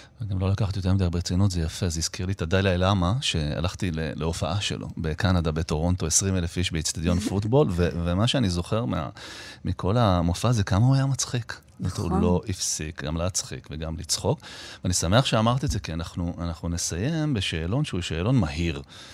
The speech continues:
Speaker 1: וקליל. ושאת מוזמנת לענות על השאלות שלו במשפט או בשניים, ובתוכו גם יש התייחסות ל-, לנושא של החינוך, שאני יודע שמאוד מעניין אותך, אז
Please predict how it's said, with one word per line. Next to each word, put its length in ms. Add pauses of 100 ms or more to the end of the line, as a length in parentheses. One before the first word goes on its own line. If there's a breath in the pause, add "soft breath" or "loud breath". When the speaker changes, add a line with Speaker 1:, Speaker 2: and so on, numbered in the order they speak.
(260 loud breath)
Speaker 1:
וקליל. 580 (880 loud breath)
ושאת 440
מוזמנת 420
לענות 280
על 120
השאלות 400
שלו 280
במשפט 1160
או 60
בשניים, 840 (200)
ובתוכו 440
גם 160
יש 180
התייחסות 480
ל-, 280
לנושא 360
של 200
החינוך, 480
שאני 140
יודע 180
שמאוד 320
מעניין 340
אותך, 300
אז 200